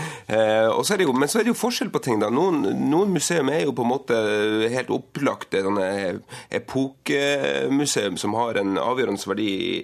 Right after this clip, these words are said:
i, i all mulig fremtid. Men så har du kanskje andre som, som kanskje ikke har et, et like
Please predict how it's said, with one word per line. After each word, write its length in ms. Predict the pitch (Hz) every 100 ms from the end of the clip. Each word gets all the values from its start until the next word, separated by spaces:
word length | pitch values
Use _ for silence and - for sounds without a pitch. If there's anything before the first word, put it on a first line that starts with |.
| -
i, 120 | 98 101 - 95
i 40 | 101 92
all 220 | - 123 113
mulig 280 | 117 110 -
fremtid. 340 | 143 165 -
Men 140 | - 143
så 100 | 180
har 80 | 139
du 40 |
kanskje 240 | 160 143 139
andre 240 | 151 131 113
som, 240 | 113 107
som 180 | - 117
kanskje 320 | 123 120 - -
ikke 220 | - 101 101
har 120 | 98
et, 120 | 92 - - -
et 120 | 95 110
like 360 | 120 120 98